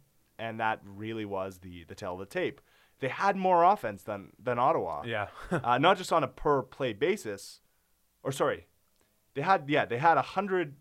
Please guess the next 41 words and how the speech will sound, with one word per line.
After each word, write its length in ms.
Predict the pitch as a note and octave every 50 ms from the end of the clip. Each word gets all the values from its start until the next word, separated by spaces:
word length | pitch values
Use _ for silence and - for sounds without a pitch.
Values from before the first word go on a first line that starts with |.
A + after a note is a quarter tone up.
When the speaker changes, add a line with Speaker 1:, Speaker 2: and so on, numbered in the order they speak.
| -
Speaker 1:
uh, 220 | - G2+ B2 A#2+ A2+
and 140 | G#2+ A#2 A2
five 380 | - - D#3+ D#3+ D#3+ D3+ C3+ B2
more 200 | B2+ B2+ B2+ B2+
yards 260 | B2 A#2 A2+ A2 G2+
of 60 | G#2+
offense, 340 | B2 C3+ D#3 D3+ A2 G2+ F#2+
four 200 | - - - C#3 C#3
hundred 160 | B2+ A#2+ A2+
and 120 | A2 G#2+
seventy-five 560 | - - A2+ G#2+ G#2+ G2 - C#3+ D3+ D#3 D3
yards 340 | C3+ B2 A2+ A2+ A2 - - _ _ _ _ _ -
to 60 | - G#2+
three 260 | - - - F3+ F#3
seventy 360 | - - D3+ A#2 A2 A2 G#2+
of 100 | G#2 G#2+
Ottawa, 460 | C#3+ F3+ F#3+ F3+ A#2+ G2+ F2+ D#2 D#2 - _ _ _ _ _ _ _ _ _ _ _ _ _ _ _ _ _ _ _ _ -
but 80 | D#3
they 100 | D3 D#3
did 140 | D#3 F#3+ F#3+
it 60 | F#3
on 120 | D#3+ - C#3
just 220 | B2+ C#3+ C#3 - _ _ _ _ -
two 120 | - G#3+
more 200 | G3 E3 B2 G#2
plays. 440 | - - - E3 F#3+ D#3 G2+ D#2 -
So 180 | - - B2+ A2+
their 220 | A#2 C3+ C#3+ C#3 - - _ _
per 240 | - - - F3+ E3+ E3+ _ _ _ _
play 240 | - - F3 E3 D#3
basis, 720 | B2 G#2+ C3+ C#3+ D#3 D#3 - A2+ G2+ G2+ - - - - _ _ _ _ _ _ _ _ _ _ -
their 100 | B2+ B2+
average 380 | A#2+ C#3 D3 D3+ C#3 C3+ A2+ A#2
gain 160 | C3 C3 B2+
per 140 | A#2 A#2+ A2+
play 420 | - - E3+ E3+ D3+ G#2+ F#2+ F2+ - -
was 140 | - A2 -
seven 360 | - - - F3 F3 E3+ D#3+
point 240 | C3+ C3 A2+ G#2 G2+
four 140 | - A#2 A2
yards. 320 | A#2+ C3+ B2+ G#2 - -